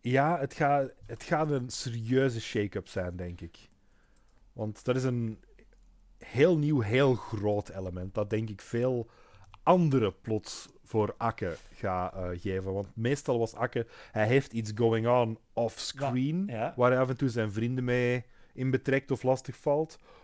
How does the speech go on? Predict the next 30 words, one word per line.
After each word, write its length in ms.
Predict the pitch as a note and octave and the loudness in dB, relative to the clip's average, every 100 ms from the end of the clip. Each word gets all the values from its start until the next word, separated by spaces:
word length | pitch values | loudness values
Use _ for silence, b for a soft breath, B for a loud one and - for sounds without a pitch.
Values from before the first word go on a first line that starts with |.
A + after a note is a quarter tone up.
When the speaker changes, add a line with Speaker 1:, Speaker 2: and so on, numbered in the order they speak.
| B | B
Speaker 1:
Of 380 | - F3 - - | 0 0 0 -12
hij 200 | - C3 | -2 2
wordt 320 | C3+ C#3 C#3 A#2+ | 4 4 2 -4
meegesleurd 920 | A2 A#2+ C3 A#2 A2+ A#2+ A#2 A#2 A#2+ | -2 2 2 2 -2 0 0 0 -2
in 100 | A2+ | -4
iemand 280 | A#2 A2 A2 | -2 0 0
anders 220 | A#2 - | 0 -2
zijn 120 | A#2 | -4
verhaal, 500 | A2 G#2 G#2+ A2 A2 B B _ | -2 0 2 2 -2 B B _
of 160 | A#2 A2+ | -8 -2
doet 160 | C3 | 2
af 120 | B2 A#2+ | 4 2
en 100 | A2+ | 0
toe 200 | A#2+ A2 | 0 0
een 100 | G#2 | 2
running 340 | G#2+ G#2+ G2+ | 2 0 -4
joke. 340 | F#2+ G2+ G2 A#2 | -2 -2 -2 -6
Het, 80 | A#2+ | -6
het, 240 | B2+ - B B | -6 -8 B B
het 160 | C3+ - | -6 -2
dichtste 300 | A#3 - G3 | -2 -2 0
dat 120 | E3+ | 2
hij 100 | D#3+ | 4
had, 220 | B2 E3+ | 4 2
dat 100 | D#3 | 2
ik 100 | C#3+ | 0
mij 160 | C#3+ C3+ | 0 2
herinner, 360 | A#2 C3 D#3+ B2+ | 4 2 2 0
dat 120 | - | 0
echt 360 | D3+ - - | -2 -4 -8